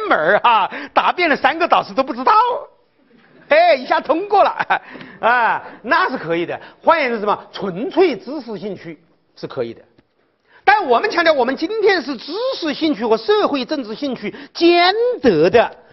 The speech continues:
一个人物的分析。因而我们说从事胡适啊，起码胡适先生提倡的四个东西，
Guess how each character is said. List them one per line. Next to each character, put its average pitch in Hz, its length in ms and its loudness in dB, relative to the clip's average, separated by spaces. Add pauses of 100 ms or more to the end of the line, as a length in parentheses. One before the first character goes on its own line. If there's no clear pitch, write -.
一 185 120 -6
个 220 100 6
人 160 220 -4
物 180 80 -6
的 170 80 -6
分 170 180 -12
析。 - 240 -18 (1300)
因 233 120 2
而 262 220 4
我 220 60 -4
们 214 80 -6
说 254 100 2
从 202 180 -8
事 226 80 -4
胡 190 160 -6
适 196 120 -4 (800)
啊， 135 360 0 (400)
起 - 440 -8
码 151 220 -4 (640)
胡 170 300 -10
适 240 160 -10
先 202 240 -6
生 208 160 -10
提 143 180 -18
倡 151 140 -10
的 151 80 -10
四 - 640 -10
个 190 80 -6
东 123 160 -10
西， - 340 -14